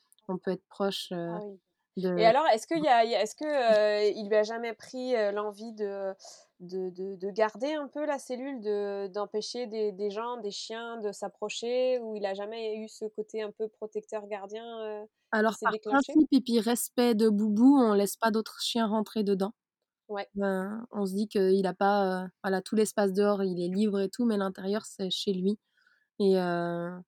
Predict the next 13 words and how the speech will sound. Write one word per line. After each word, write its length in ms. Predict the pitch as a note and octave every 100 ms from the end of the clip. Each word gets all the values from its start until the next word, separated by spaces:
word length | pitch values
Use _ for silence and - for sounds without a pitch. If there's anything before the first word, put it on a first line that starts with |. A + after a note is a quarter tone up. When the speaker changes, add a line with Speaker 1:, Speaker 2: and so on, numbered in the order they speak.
| _ _ _ _
Speaker 1:
et 100 | G3
puis, 160 | F#3+ G3
bah, 140 | F3+
justement, 320 | F3 F#3 G#3 G3
vu 160 | G#3
que 120 | -
l'extérieur 540 | G3 F#3+ - G3 G3+ G3+
est 40 | G3+
assez 220 | F#3 G#3
grand, 460 | F#3 F3+ G#3+ G#3+ F#3+
en 20 |
général, 520 | F3+ F#3 F3+ F3+ F#3+
euh, 160 | F3+ E3+